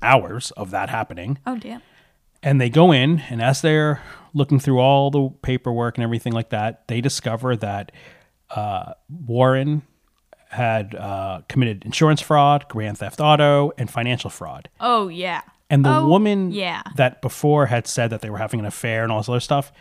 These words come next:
Speaker 1: she also, again, was interviewed about this. She was the bookkeeper,
Speaker 2: Mm.
Speaker 1: but she defended him, like, saying, like, he would never kill his wife. And they, she said that I was being bullied to say things that I w-, shouldn't have said.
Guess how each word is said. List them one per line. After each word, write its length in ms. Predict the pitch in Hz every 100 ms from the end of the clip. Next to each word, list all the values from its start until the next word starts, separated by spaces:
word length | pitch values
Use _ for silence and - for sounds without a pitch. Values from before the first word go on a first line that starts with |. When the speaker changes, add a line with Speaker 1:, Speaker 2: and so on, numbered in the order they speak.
| _ _ _
Speaker 1:
she 340 | - - 190
also, 520 | 190 165 165 - 127 117
again, 260 | 127 151
was 120 | 117 110
interviewed 300 | 107 107 98
about 200 | 95 95
this. 140 | -
She 140 | -
was 100 | 143
the 80 | 131
bookkeeper, 600 | 101 127 - 160 196 190 - 214
Speaker 2:
Mm. 280 | 214 185 - _
Speaker 1:
but 160 | -
she 240 | - - 175
defended 560 | 156 - - 143 147 135
him, 200 | 135 123
like, 180 | 117 -
saying, 300 | 123 117 110
like, 280 | 104 101
he 120 | - 143
would 120 | 131
never 160 | 120
kill 160 | - 98
his 100 | 95
wife. 320 | 156 156 143 -
And 200 | 117 110 _ _ _ _
they, 260 | 127 117 117
she 380 | - - 156 156
said 300 | - 131 104
that 120 | 101 _ -
I 120 | 117
was 140 | 120
being 240 | - 104 98
bullied 360 | 139 151 139
to 80 | 113
say 280 | - 131 131
things 300 | - 120 113
that 60 | 101
I 40 |
w-, 260 | 95 - -
shouldn't 260 | - - 117
have 80 | 110
said. 360 | - 104 98